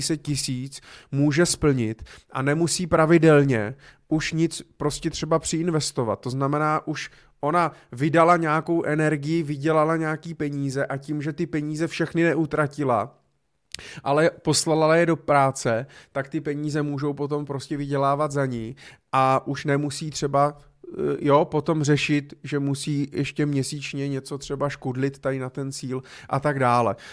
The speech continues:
Tak jenom jsem tím chtěl jako demonstrativně, že, že i takto to prostě může být, že když to jako, eh, neposerem to, to, to první období, který je samozřejmě nejtěžší, protože,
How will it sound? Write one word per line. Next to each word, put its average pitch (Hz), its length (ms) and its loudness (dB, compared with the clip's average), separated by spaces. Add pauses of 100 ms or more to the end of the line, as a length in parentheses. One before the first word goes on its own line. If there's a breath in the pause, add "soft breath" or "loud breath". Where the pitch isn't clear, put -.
(140 loud breath)
Tak 143 260 0
jenom 180 220 6
jsem 196 180 2
tím 196 160 -2
chtěl 185 220 0
jako 180 200 0
demonstrativně, 175 840 -4
že, 170 360 -2
že 156 600 -2 (340 loud breath)
i 165 200 -2 (540)
takto 160 360 2
to 180 140 2
prostě 175 360 0
může 170 300 2
být, 156 440 2 (200 loud breath)
že 139 160 0
když 147 280 -2
to 175 100 2
jako, 165 380 6 (500 loud breath)
eh, 131 300 0
neposerem 165 800 6
to, 160 300 0
to, 156 220 -2
to 151 180 -4
první 160 460 2
období, 147 760 0 (180 soft breath)
který 165 220 0
je 185 100 6
samozřejmě 185 480 0
nejtěžší, 175 560 -2
protože, 143 460 0